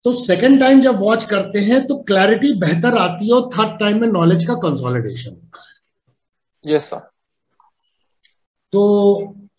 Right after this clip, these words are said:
Speaker 1: ये process जो आप फॉलो कर रहे हैं, मैं, I am sure कि आपको काफी मदद करेगी अपने life में। अ, last में आप final message क्या देना चाहेंगे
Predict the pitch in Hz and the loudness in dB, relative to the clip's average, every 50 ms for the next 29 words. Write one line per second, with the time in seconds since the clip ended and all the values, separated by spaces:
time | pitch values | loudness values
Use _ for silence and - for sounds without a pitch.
0 | - 180 190 240 233 240 208 202 196 - 285 262 208 240 247 240 240 226 - 208 | -2 2 2 2 2 2 2 0 2 2 2 2 2 2 2 2 2 0 -2 -2
1 | 202 202 220 226 226 214 196 190 190 202 196 190 190 202 214 214 208 - - 156 | 0 2 2 2 2 0 -4 -4 -4 -4 -4 -2 -2 -4 -4 -6 -8 -12 -12 -6
2 | 156 160 160 135 143 160 180 190 196 180 - - 185 190 202 196 - 185 175 160 | -4 -4 -4 -2 -2 0 0 0 0 -2 -2 -2 0 0 0 -2 -2 -2 -2 -2
3 | 160 160 - 175 170 165 160 143 - 175 156 123 117 - 147 202 214 208 - - | -2 -4 -4 -4 -4 -2 -2 0 2 2 2 2 0 0 0 0 0 -2 0 0
4 | 180 175 170 165 165 175 170 - - - - _ _ _ _ - 147 - 160 160 | 0 2 2 2 2 0 -2 -4 -8 -12 -18 _ _ _ _ -12 -6 -2 0 0
5 | 151 139 135 139 143 143 - 151 160 170 214 220 - - - - _ - _ _ | 0 0 0 0 0 -2 0 0 0 0 0 0 -4 -8 -14 -20 _ -20 _ _
6 | _ _ _ _ _ - 156 156 156 151 147 147 147 - - - - - _ _ | _ _ _ _ _ -8 -6 -4 -2 -2 -2 -2 -4 -6 -10 -16 -20 -20 _ _
7 | _ _ _ _ _ _ _ _ _ - 160 180 226 262 294 285 - - 277 269 | _ _ _ _ _ _ _ _ _ -4 0 2 2 2 2 2 2 4 4 6
8 | 269 269 262 - - 185 214 233 226 - - 214 226 269 277 285 277 254 226 220 | 6 6 4 2 0 -2 -2 -2 -2 -2 -2 0 2 4 4 4 4 2 2 2
9 | 196 202 220 220 - - 208 202 180 175 180 180 180 180 175 180 170 165 160 165 | 0 0 0 0 0 -2 -2 -2 0 0 0 0 0 -2 -2 -2 0 2 2 4
10 | 165 180 196 202 - - | 4 2 2 0 -2 -6